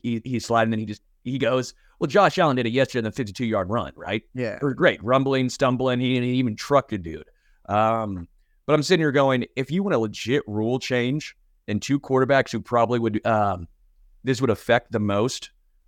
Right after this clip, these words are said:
Speaker 1: uh, wow, balloons going on.
Speaker 2: Holy
Speaker 1: Neat.
Speaker 2: cow.
Speaker 1: Yeah, that was pretty cool, huh?
Speaker 2: That's pretty sick.
Speaker 1: Yeah,
Speaker 2: Lis-,
Speaker 1: yeah.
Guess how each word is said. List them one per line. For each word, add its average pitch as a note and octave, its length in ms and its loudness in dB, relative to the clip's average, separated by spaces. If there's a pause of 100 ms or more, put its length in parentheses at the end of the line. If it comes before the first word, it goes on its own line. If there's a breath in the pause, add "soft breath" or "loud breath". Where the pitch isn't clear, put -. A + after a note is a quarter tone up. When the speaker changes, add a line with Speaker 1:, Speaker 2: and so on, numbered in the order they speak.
Speaker 1:
uh, F2+ 260 0
wow, A2 300 6
balloons A2 340 0
going F#2 260 -4
on. C#2+ 280 -12 (160)
Speaker 2:
Holy - 140 -6
Speaker 1:
Neat. C#3 240 -2
Speaker 2:
cow. G3+ 420 2 (240)
Speaker 1:
Yeah, A2+ 260 2
that A2+ 80 8
was D3 140 4
pretty F2 240 -4
cool, B2 340 2
huh? C#3+ 220 2 (800)
Speaker 2:
That's - 160 -14
pretty - 220 -20
sick. - 400 -12 (200)
Speaker 1:
Yeah, F#3 140 -6
Speaker 2:
Lis-, G3 220 0
Speaker 1:
yeah. D4+ 120 -4